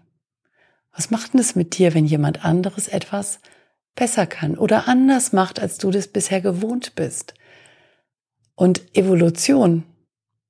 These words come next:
entsteht dann meistens durch Zufallsprinzip und wenn Dinge immer weiter verbessert werden, immer hinterfragt werden, neu überlegt werden.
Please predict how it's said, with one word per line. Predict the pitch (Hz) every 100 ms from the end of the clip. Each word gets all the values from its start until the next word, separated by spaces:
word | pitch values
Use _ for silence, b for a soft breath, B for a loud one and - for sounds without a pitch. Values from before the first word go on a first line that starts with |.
| _ _ _ _ _ _
entsteht | - 156 - 165 147
dann | 156 202 254 269 _ _ _ _ _ _ _ _ _ _ _ _ -
meistens | 156 160 - 202
durch | - 170
Zufallsprinzip | - 160 180 175 - 202 190 - - - _ _ _ -
und | 185 214 226 - _ _ _ _ _ -
wenn | 160 160 160
Dinge | 165 196 196 214 _
immer | 180 160 147
weiter | 151 156 170
verbessert | - 175 165 - 156
werden, | - - 156 165 _ _ _ _ _ _ _ _ _ _
immer | - 170 160 156 156 _ _ _ _ _ _ _ _ _
hinterfragt | - 175 185 170 - 254 240 -
werden, | 156 139 - 156 b b b -
neu | 180 185 180
überlegt | - 196 202 208 -
werden. | 180 160 160